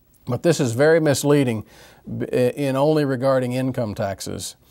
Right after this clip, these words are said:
It doesn't consider Social Security taxes, doesn't consider the Medicare taxes, it doesn't consider, uh, state and local taxes and excise taxes, of, uh, uh, uh, all of those state and local, especially of every stripe.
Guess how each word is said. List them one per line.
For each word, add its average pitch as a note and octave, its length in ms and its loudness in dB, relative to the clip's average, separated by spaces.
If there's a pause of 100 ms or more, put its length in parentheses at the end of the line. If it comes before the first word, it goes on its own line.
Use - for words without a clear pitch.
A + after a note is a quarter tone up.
(220)
It B2 120 -6
doesn't C3 320 2
consider B2 380 2
Social A#2+ 380 2
Security D3 500 2
taxes, C3+ 720 2 (240)
doesn't G#2+ 280 -2
consider A2+ 400 -2
the G#2+ 80 -4
Medicare C3 800 2
taxes, B2+ 640 0 (300)
it A2+ 140 -2
doesn't A#2 440 -2
consider, A#2 580 0 (300)
uh, A#2 160 -2
state B2+ 540 2 (420)
and A2+ 320 -4
local B2+ 380 4
taxes A#2+ 600 -2
and A2+ 220 -6
excise B2 460 2
taxes, A2 460 -2
of, A2+ 280 0 (120)
uh, - 40 -6
uh, - 840 -4
uh, A2+ 240 2
all C3 300 4
of A#2 60 -2
those A#2 260 2
state C3 240 0
and A#2+ 100 -4
local, A#2+ 220 0
especially A#2+ 460 0
of A2 80 -2
every G#2 200 -4
stripe. - 560 -4